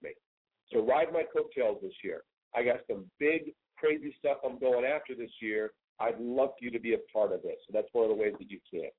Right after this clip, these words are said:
So with that, this is Rob Braun, Leading Life Large, saying, reminding you that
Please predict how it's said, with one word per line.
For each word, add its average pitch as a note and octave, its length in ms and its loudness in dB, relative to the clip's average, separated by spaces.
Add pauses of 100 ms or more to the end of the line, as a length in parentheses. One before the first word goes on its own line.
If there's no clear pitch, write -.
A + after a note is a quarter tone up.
(460)
So D3 80 4
with C3+ 220 2
that, D#3 280 2
this C3 160 -6
is G#2+ 80 -10 (120)
Rob C3 280 2
Braun, C3 420 0
Leading C3+ 260 -4
Life B2 240 0 (120)
Large, B2+ 360 4 (580)
saying, B2+ 360 2 (760)
reminding C3+ 840 0
you A#2 160 -4
that A2+ 160 -4